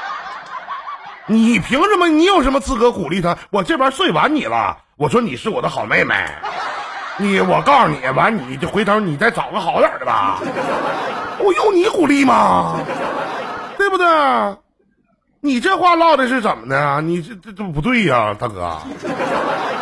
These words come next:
完，你现在咱说的不好听的，家庭和睦的，是幸福美满的，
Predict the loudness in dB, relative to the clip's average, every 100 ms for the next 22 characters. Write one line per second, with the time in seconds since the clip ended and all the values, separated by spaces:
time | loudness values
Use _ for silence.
0 | -8 -10 -12 0 2 2 0 2 4 4
1 | 4 2 2 2 2 2 0 0 -2 0
2 | 0 0 -2 -2 -2 0 0 0 0 -2
3 | -6 -4 -2 -2 -4 -2 -2 -4 -6 -8
4 | -8